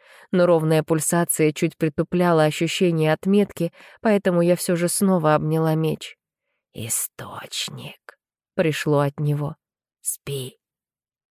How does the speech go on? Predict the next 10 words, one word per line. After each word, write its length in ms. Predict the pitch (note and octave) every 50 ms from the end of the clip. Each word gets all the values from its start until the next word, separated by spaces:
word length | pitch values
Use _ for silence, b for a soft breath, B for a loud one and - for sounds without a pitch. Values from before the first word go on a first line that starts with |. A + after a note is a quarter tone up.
| _ _ _ _ _ _ _ _
Связь 380 | _ - - G#3+ G#3 G3 F#3 -
метки 380 | G#3 G#3 G#3+ G3+ - - F3+ F3
с 100 | - -
родовым 480 | F3+ F3+ F3 F#3 F#3 F#3 F#3 F3+ F#3
источником 680 | F3+ - - G#3+ G3 - - F#3+ F3+ F3 - E3+ E3 - -
Аабергов 680 | F3 F#3+ G3+ G#3+ G#3 F#3 F#3 F3+ F3 F3 F3+ F3 E3+ E3+
больше 360 | E3+ G3 G3+ G3+ - - F3
вопросов 540 | F3 E3+ F3 - F#3+ F#3 F3 - F3+ F3 -
не 140 | F#3+ F#3 F3+
вызывала, 600 | F3+ F#3 F#3 G3+ G#3+ G#3+ G#3+ G3 E3 D#3 D#3+ D#3+